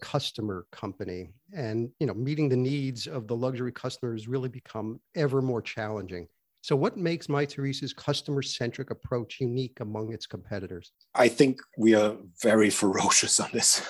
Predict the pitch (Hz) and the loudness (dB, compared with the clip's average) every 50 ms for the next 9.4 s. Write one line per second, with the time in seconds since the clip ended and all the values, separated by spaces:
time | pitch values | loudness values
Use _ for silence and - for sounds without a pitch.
0 | - - 175 139 - - 196 180 - - - 185 185 143 - - 208 165 - _ | -10 -8 -8 -8 -8 -6 -8 -8 -8 -6 -4 -4 -4 -4 -4 -4 -6 -8 -8 _
1 | - - 135 120 113 117 120 135 123 - - - - 123 - - - 123 120 123 | -2 0 2 4 4 4 2 2 -2 -4 -4 -4 -2 -2 -2 0 4 6 8 10
2 | 123 123 120 - - 113 107 110 - 101 98 - - 110 110 110 110 113 107 104 | 10 8 8 8 6 6 6 6 2 -2 -2 0 2 4 6 6 6 6 6 4
3 | 90 90 95 - 95 101 98 98 - 98 101 110 120 120 117 120 - - 110 107 | 2 0 -2 -6 -4 -4 -4 -2 2 6 8 10 10 10 8 6 4 6 8 8
4 | 110 110 - - - 104 101 95 92 95 101 104 104 104 104 98 - - - - | 10 8 8 6 4 4 4 4 4 6 6 8 8 6 6 4 0 -4 -4 -2
5 | 98 104 110 101 - 104 107 110 104 92 98 101 98 98 95 98 - - _ - | 0 0 0 0 2 4 6 6 6 6 6 6 6 6 2 0 -6 -14 _ -4
6 | 95 98 101 104 104 - - - 92 - - - - 104 98 98 95 - - 85 | 0 2 4 2 2 2 0 -2 0 0 0 0 0 0 0 0 -2 -4 -4 -2
7 | 85 92 104 131 127 - - 95 87 - 95 90 - - 92 82 80 87 90 - | 0 0 0 2 2 0 0 0 2 2 0 0 0 0 0 0 2 0 0 -2
8 | - - - - 101 92 87 85 85 85 - - - 87 85 80 82 90 98 98 | -2 -2 2 4 4 4 4 2 0 0 0 2 4 4 4 4 6 4 4 4
9 | - - - 110 120 123 123 | 4 4 6 8 8 6 4